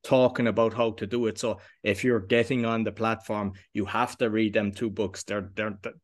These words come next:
th-, you know, it's like ten, fifteen bucks, whatever it is.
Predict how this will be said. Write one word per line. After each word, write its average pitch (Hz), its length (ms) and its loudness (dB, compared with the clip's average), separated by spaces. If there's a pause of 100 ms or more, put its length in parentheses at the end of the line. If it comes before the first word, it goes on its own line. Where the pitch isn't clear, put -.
th-, 95 160 -16
you 104 120 -6
know, 104 100 -4
it's 101 160 -4
like 101 160 -4
ten, 120 320 -2
fifteen 123 400 0
bucks, 120 240 2
whatever 123 320 2
it 120 80 4
is. 120 200 4